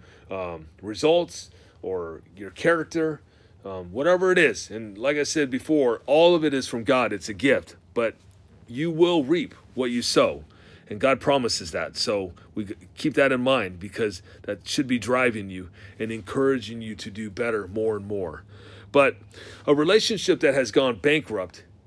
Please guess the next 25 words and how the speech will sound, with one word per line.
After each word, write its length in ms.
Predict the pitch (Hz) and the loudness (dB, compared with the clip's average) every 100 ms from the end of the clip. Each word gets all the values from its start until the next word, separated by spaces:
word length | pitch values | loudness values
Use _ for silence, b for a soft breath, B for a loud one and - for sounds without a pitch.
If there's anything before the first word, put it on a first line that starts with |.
| _ | _
is 140 | - 127 | -8 -4
because 300 | 143 156 131 | -2 -2 -2
of 100 | 120 | -4
too 180 | - 170 | -4 -2
many 220 | 151 139 | 0 -2
bad 300 | 107 123 117 | -2 -2 -2
checks. 480 | - 104 - - - - - _ b b | -4 -6 -6 -14 -14 -20 -20 _ b b
And 120 | 143 | -2
as 160 | 151 147 | 0 -2
a 40 | |
Christian, 680 | - - 233 190 - 98 90 - _ _ - | -8 0 2 2 -8 -12 -14 -20 _ _ -12
you 140 | 135 | -6
need 140 | 180 202 | -4 -4
to 60 | |
consider 680 | 185 151 120 160 156 107 90 - b b | -4 -6 -4 -2 0 -2 -6 -16 b b
that 160 | 127 | -2
you're 220 | 131 135 127 | 0 -2 0
always 400 | 160 160 139 110 | 2 2 0 2
writing 320 | 131 120 107 | 2 2 -6
checks. 420 | - 85 - - - - _ b b b b b | -8 -8 -12 -18 -20 -20 _ b b b b b
You 100 | 110 | -8
know, 160 | 101 101 | -6 -6
and 120 | 98 | -8
so, 340 | - 104 98 87 b b b - | -4 -4 -4 -10 b b b -12
um, 280 | 95 90 | -10 -10